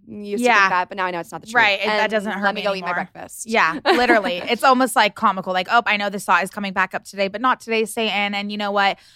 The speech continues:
Speaker 2: I'm gonna actually turn that off and turn on my confident voice. And I'm gonna say,
Speaker 1: <laughs>
Speaker 2: "Bitch, you're beautiful. Look in the mirror. You're hot. Love this outfit.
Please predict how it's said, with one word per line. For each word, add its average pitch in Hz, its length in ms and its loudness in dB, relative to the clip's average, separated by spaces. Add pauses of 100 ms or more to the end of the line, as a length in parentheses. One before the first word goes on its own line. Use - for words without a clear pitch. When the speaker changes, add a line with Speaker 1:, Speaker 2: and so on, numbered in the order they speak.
(100)
Speaker 2:
I'm 214 140 2
gonna 220 160 0
actually 196 460 -2
turn 262 300 -2
that 247 180 2
off 196 420 4
and 277 260 -2
turn 226 320 -2
on 220 280 4
my 185 420 2
confident 180 460 -8
voice. 240 340 -6
And 202 100 -2
I'm 202 120 0
gonna 208 160 2
say, 202 220 -2
Speaker 1:
<laughs> - 20 -8
Speaker 2:
"Bitch, 220 200 -4
you're 277 120 -2
beautiful. 190 560 -2 (280)
Look 226 160 0
in 294 100 0
the 254 60 4
mirror. 185 220 -2
You're 240 220 2
hot. 196 320 4
Love 220 100 0
this 233 160 -6
outfit. 185 480 0